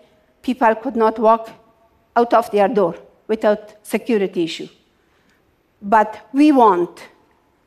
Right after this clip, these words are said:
the same Afghanistan we had before. And I want to tell you the other side. Today, the women of Afghanistan are working very, very hard. They are earning degree. They are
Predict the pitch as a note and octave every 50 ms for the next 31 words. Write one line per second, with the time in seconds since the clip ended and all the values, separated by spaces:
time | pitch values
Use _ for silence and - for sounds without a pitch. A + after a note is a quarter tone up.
0 | _ _ _ - A3 A3 - - C#4 C#4 C4 A#3+ G#3 A#3 - - B3 A#3+ A#3+ A#3+
1 | A#3+ - - A#3 A3+ A3 G#3+ A3 A3+ A3 - B3+ G3 F#3+ G3 - - F3+ G3+ -
2 | - E3 D3 - - _ _ _ _ _ _ _ _ _ _ _ _ - _ _
3 | _ _ G#3 G#3+ A3+ A3+ A#3+ A#3 A#3+ A#3+ B3 A#3+ A#3+ A#3 - B3+ A3+ A3+ G#3+ G#3
4 | G3 G3 G3+ G3 F#3+ G3+ F3+ - - - F3 E3+ - - _ _ _ _ _ _
5 | _ - A3 F#3+ A3+ A#3 B3 C4 G#3+ G#3+ G#3 G#3 G#3+ A#3+ A3 G#3+ G#3 G3 - G3+
6 | F#3 F#3+ - - G#3 G3+ G3+ G3+ - - G#3+ G3+ G3 G3+ - G3 G3 F#3 F#3 G#3
7 | G#3+ G#3+ - G#3 G#3 G3+ G3 F#3+ - - - B3 B3 A#3 G#3+ G3+ F#3 F3 E3+ F3+
8 | G#3+ B3 F#3+ - _ _ _ _ _ _ _ _ _ _ _ - - _ _ _
9 | - C4 C4+ - - C#4+ C#4+ C#4 - C4 C4 B3+ B3+ C4 C#4 C#4+ C4+ - - -
10 | _ _ _ _ _ _ _ _ - G#3+ A3+ G3 G#3+ G#3 G#3+ A#3 C4+ - - _
11 | _ _ _ _ _ _ _ A#3 A#3 A#3 - A3+ A#3+ B3 D4+